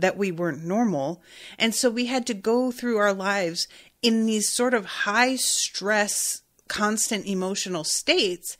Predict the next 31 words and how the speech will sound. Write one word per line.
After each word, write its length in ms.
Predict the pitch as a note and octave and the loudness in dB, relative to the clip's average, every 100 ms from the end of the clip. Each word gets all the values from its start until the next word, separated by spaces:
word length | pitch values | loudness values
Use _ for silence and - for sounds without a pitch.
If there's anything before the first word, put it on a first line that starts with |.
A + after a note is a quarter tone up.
| - - - - | -18 -20 -20 -6
because 280 | B3 C#4 A#3+ | 0 2 2
we 80 | B3 | 0
were 160 | G#3 | 0
hiding 480 | G3 G#3 G#3+ C4 C#4 | -2 2 2 4 2
ourselves. 720 | C4+ C4 - A3+ A3+ A#3 A#3+ - - - | 2 0 -2 0 -2 -4 -6 -12 -18 -2
We 100 | G#3+ | 0
were 300 | G3 F3+ - _ _ | 2 0 -4 _ _
worrying 560 | - F3+ E3+ F3+ B3 C#4 | -8 -2 0 2 4 4
about 300 | C4 G3 - | 4 0 -2
hurting 460 | - - F3+ A#3 A#3 | -10 -6 -2 0 0
people 320 | A#3 F3+ D3+ | -2 -4 -4
around 500 | D#3 F3 G#3 B3+ A#3+ | -4 -2 0 2 2
us. 220 | A3+ A3 - | 0 -2 -4
We 160 | G3+ | -4
were 180 | F#3 E3 _ _ - | -2 -6 _ _ -2
baffled 480 | F#3 A3+ - E4+ | 0 2 0 0
by 160 | B3 G#3+ | 4 4
the 120 | F3 | 2
things 300 | F3 F#3 F#3 | -2 -2 -2
that 120 | F3+ | -2
we 100 | F3 | -6
could 180 | F3 E3 | -8 -8
do 140 | E3+ F3+ | -4 -4
that 140 | E3+ | -4
we 80 | E3+ | -4
didn't 260 | F3 D#3+ | -4 -4
know 160 | D3 D#3 | -4 -2
about." 360 | F#3+ A3 A3+ F3+ | 2 2 2 0
Shit 200 | - F3 | -2 -2
just 180 | E3+ | -4
began 400 | - - D3 D3+ | -6 -8 -6 -6